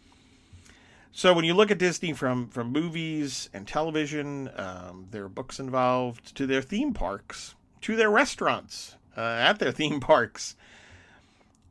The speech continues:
um, it's all rooted in storytelling to various degrees, obviously. So that appealed to me greatly, and obviously it appealed to my work, uh, as a novelist. So that was number one. Number two is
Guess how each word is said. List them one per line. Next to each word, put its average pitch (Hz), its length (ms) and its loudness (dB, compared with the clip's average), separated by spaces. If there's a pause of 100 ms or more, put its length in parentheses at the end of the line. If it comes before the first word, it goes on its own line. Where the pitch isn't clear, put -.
(100)
um, 110 320 0
it's 135 160 -10
all 262 200 -4
rooted 208 360 0
in 131 140 0
storytelling 110 800 -2
to 104 100 -12
various 127 480 -4
degrees, 170 460 -8
obviously. 90 560 -12 (560)
So - 180 -6
that 202 220 4
appealed 156 680 0 (220)
to 120 100 -10
me 123 180 -4
greatly, 127 680 -2 (160)
and 104 120 -6
obviously 107 460 -6
it 101 60 -10
appealed 107 360 -10
to 110 100 -14
my 95 120 -8
work, 98 340 -10 (260)
uh, 95 300 -12
as 104 180 -10
a 101 40 -12
novelist. 101 600 -8
So 123 100 -10
that 147 120 -2
was 147 160 -8
number 123 240 -6
one. 104 360 -8 (1200)
Number 156 180 2
two 165 320 0
is 139 200 0